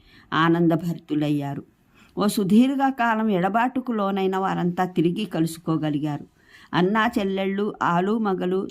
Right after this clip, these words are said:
తల్లి కొడుకులు, తండ్రి కూతుళ్ళు ఎట్టకేలకు పరస్పరం కలుసుకుని సంతోషంతో పొంగిపోయారు. ఆ రాత్రి అందరూ ప్రశాంతంగా నిద్రపోయారు. మరునాడు సూర్యోదయానికి ముందుగానే మేల్కొన్నారు. కాలకృత్యాలు తీర్చుకున్నారు.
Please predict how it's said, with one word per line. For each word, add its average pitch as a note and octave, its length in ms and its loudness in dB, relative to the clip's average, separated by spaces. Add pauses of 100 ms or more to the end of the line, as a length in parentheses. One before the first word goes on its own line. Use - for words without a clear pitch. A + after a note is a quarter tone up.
తల్లి F#3 300 2
కొడుకులు, F#3+ 640 -2
తండ్రి F#3+ 320 2
కూతుళ్ళు F#3+ 640 -2 (380)
ఎట్టకేలకు C4+ 720 0
పరస్పరం A#3 560 -2
కలుసుకుని F#3+ 580 -2
సంతోషంతో F3 720 -2
పొంగిపోయారు. C#3+ 840 -2 (600)
ఆ F#3+ 100 4
రాత్రి F#3+ 520 0
అందరూ F#3+ 400 2
ప్రశాంతంగా F3 720 -2
నిద్రపోయారు. D3+ 840 -4 (540)
మరునాడు A#3+ 520 4
సూర్యోదయానికి A#3 880 0
ముందుగానే F#3 500 2
మేల్కొన్నారు. D3+ 720 0 (440)
కాలకృత్యాలు G3 800 0
తీర్చుకున్నారు. D#3+ 800 -2